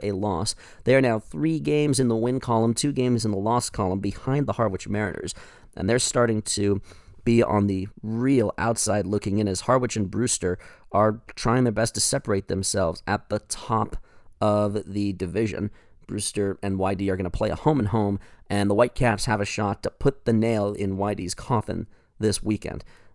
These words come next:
Uh, Adam Meyer is gonna be starting the first game. He's from the University of British Columbia and from North Vancouver in British Columbia, so he'll be the scheduled Y D starter.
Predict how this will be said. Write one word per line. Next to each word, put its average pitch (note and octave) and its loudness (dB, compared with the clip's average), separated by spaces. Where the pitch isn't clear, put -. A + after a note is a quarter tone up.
Uh, - -10
Adam G#2 0
Meyer G#2 0
is G2+ -2
gonna G#2 -2
be G2 -6
starting G2+ 0
the - -16
first - 0
game. G2+ -2
He's G2+ -4
from G2 -4
the G2+ 0
University G2 -4
of - -12
British A#2 -4
Columbia C3+ 0
and G2 -6
from F#2+ -2
North A2+ 2
Vancouver C3+ 0
in G#2 -4
British G2+ -4
Columbia, G2+ -2
so - -4
he'll A#2 2
be G#2+ -2
the F#2+ -2
scheduled F#2+ -2
Y G2 -4
D D#2+ -8
starter. G#2+ -2